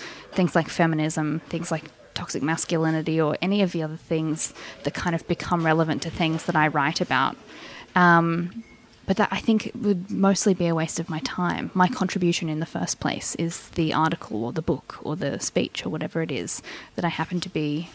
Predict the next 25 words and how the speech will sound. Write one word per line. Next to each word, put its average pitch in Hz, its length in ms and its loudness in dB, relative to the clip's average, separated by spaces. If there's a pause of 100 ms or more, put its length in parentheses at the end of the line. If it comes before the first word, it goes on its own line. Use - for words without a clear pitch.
(140)
putting 170 260 2
out - 240 0
into 156 540 -4
the 170 80 -6
universe. - 720 -2 (760)
So, 170 460 2 (800)
I 320 60 8
don't 349 120 10
know. 339 80 10
I 170 100 8
mean, 180 180 0
it's 175 120 -6
just - 160 0
my 175 100 2
personal 160 400 -2
policy. 160 480 0
I'm 143 120 -2
sure 175 220 0
there 165 140 0
are 156 40 -2
a 151 40 -2
lot 147 160 -2
of 165 60 -10
people - 280 -6
who 147 320 -2